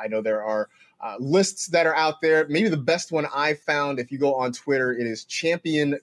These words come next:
Causes. Uh, it is a list that is being curated and compiled by Michael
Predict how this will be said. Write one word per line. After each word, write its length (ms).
Causes. 760
Uh, 160
it 80
is 120
a 80
list 320
that 340
is 300
being 320
curated 680
and 220
compiled 580
by 160
Michael 400